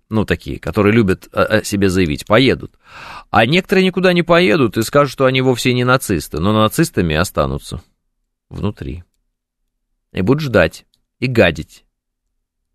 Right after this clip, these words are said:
по-мелкому. "Тогда Европа делает всё правильно, война до последнего украинца, и не будет никакого бандеризма", пишет Василий.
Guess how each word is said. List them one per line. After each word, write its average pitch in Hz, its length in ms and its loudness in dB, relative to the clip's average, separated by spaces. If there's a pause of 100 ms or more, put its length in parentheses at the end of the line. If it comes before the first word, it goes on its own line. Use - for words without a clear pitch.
(160)
по-мелкому. 85 640 -4 (1700)
"Тогда 82 220 2
Европа 110 380 4
делает 131 300 4
всё 180 120 2
правильно, 135 400 2
война 98 300 0
до 113 80 0
последнего 139 480 2
украинца, 156 500 2
и 101 60 0
не 104 80 -2
будет 131 280 -2
никакого 156 420 2
бандеризма", 170 680 2
пишет 104 340 -4
Василий. 107 500 0